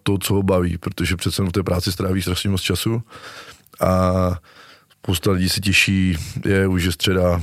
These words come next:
konečně půlka týdne pryč, jo. To je pátek, to je můj nejoblíbenější den. A já říkám, „To je, to je strašně tristní.“ To, já bych si to nedokázal představit. Prostě já chci dělat vždycky věci, které mě baví. Ano, není to vždycky jednoduchý a, a člověk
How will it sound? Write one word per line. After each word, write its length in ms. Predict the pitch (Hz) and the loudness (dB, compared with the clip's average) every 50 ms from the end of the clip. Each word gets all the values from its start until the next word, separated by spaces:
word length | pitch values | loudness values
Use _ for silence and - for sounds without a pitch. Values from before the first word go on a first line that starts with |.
| 85 82 | -2 -4
konečně 340 | - - 92 90 87 - 101 | -2 -2 0 0 0 -2 -4
půlka 300 | 80 - 92 90 - 95 | -2 -2 -2 0 0 0
týdne 300 | 85 95 98 90 90 92 | 0 0 0 2 0 0
pryč, 400 | 80 87 85 90 87 85 - - | 0 0 0 0 0 0 0 0
jo. 240 | 87 85 85 87 87 82 - - - - - | 0 0 0 0 -2 -4 -6 -14 -20 -20 -10
To 100 | - - - 85 | -6 -4 -2 -2
je 60 | 85 80 | -2 0
pátek, 440 | - - 90 92 - - 95 90 82 | 2 2 2 2 2 2 0 0 0
to 80 | - | 0
je 40 | 98 | 0
můj 100 | 90 92 | 0 2
nejoblíbenější 580 | 92 92 90 92 90 92 92 92 87 - - 98 | 2 2 2 2 2 2 2 2 0 0 0 2
den. 220 | 90 90 87 82 78 - - - - - - - - - - - - - - | 2 2 0 0 -2 -6 -12 -18 -16 -16 -16 -18 -18 -20 -20 -20 -20 -6 -2
A 60 | - | 0
já 120 | 90 92 90 | 0 2 2
říkám, 280 | 87 92 104 95 98 | 0 0 0 0 0
„To 140 | 92 104 95 | 0 0 0
je, 100 | 92 90 | 0 0
to 120 | - - | -2 -2
je 40 | 95 | -2
strašně 300 | - - 98 - - 104 | -2 0 0 0 0 -2
tristní.“ 380 | 87 104 110 104 - - 92 82 80 - 113 110 | -2 -2 -2 -2 -2 -4 -4 -6 -6 -8 -10 -10
To, 180 | - - - - - _ - - 104 104 - - - - 131 - - - - | -8 -8 -8 -8 -10 _ -12 -12 -10 -10 -10 -12 -12 -10 -10 -10 -6 -4 -2
já 80 | - 90 | -2 -2
bych 140 | 95 98 92 | -2 -4 -4
si 340 | - - - - - - 92 | -6 -6 -8 -4 -4 -2 0
to 80 | 95 101 | 0 0
nedokázal 400 | 98 95 98 104 95 92 98 90 | 0 0 0 0 0 0 0 0
představit. 440 | - 95 - - 110 95 85 82 | -2 -4 -2 0 0 0 0 -2
Prostě 260 | - - 90 - - 98 | -4 -6 -6 -2 -2 0
já 260 | 92 92 90 90 90 | 0 2 2 0 -2
chci 280 | 82 - - - - 95 | -2 -4 -6 -2 0 0
dělat 140 | 92 95 92 | 2 2 2
vždycky 260 | 87 90 - - 104 | 0 -2 -4 -2 -2
věci, 240 | 95 87 - - 87 | -2 0 -2 -4 -2
které 160 | - 95 92 | -2 0 0
mě 100 | 95 98 | 0 2
baví. 280 | 95 92 90 90 98 - | 2 2 2 2 2 0
Ano, 220 | 85 92 95 98 | 0 0 0 2
není 220 | 98 92 95 98 92 | 2 2 0 0 0
to 80 | 95 | 0
vždycky 260 | 92 92 85 - - | 0 -2 -2 0 0
jednoduchý 540 | 95 87 87 98 95 98 92 - 104 101 101 | 0 0 0 0 0 -2 -2 0 0 0 2
a, 120 | 92 87 - - | 0 0 -2 -4
a 100 | - 90 | -8 -8
člověk 440 | - - 92 90 87 90 90 82 | -6 -2 -2 0 0 0 0 -2